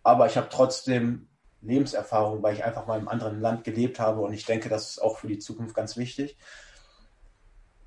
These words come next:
Ähm, ja, dann war es halt so, ähm, ich hab mich halt, äh, für England, also für die Wolves entschieden und von da an, äh, ja,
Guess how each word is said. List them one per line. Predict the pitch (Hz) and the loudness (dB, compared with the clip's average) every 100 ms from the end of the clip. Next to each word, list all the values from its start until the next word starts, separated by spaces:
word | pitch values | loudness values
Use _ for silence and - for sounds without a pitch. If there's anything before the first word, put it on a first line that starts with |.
| - | 2
Ähm, | 120 120 120 120 113 110 | 6 8 6 4 2 6
ja, | 131 | 8
dann | 127 | 8
war | 120 135 | 8 8
es | - | 6
halt | 123 123 | 2 4
so, | 131 127 | 0 8
ähm, | 113 113 107 85 - _ _ _ _ - - _ - | 8 8 2 -8 -14 _ _ _ _ -20 -20 _ -2
ich | - | 4
hab | - | 4
mich | 123 | 4
halt, | 110 95 | 2 4
äh, | 107 104 101 | 0 0 -4
für | - 135 | 4 8
England, | 135 139 113 | 10 8 4
also | 110 | 2
für | 120 | -4
die | 113 | 0
Wolves | 113 131 131 | 2 2 0
entschieden | - 110 147 165 190 185 - _ _ _ _ _ _ | -6 -2 0 0 0 -6 -14 _ _ _ _ _ _
und | 113 107 | -6 -4
von | - 107 | -2 2
da | 113 123 | 4 4
an, | 117 117 117 | 4 2 0
äh, | 107 113 107 104 - _ _ _ _ _ _ - | 2 2 2 -2 -6 _ _ _ _ _ _ -4
ja, | 104 104 104 98 | 4 6 4 2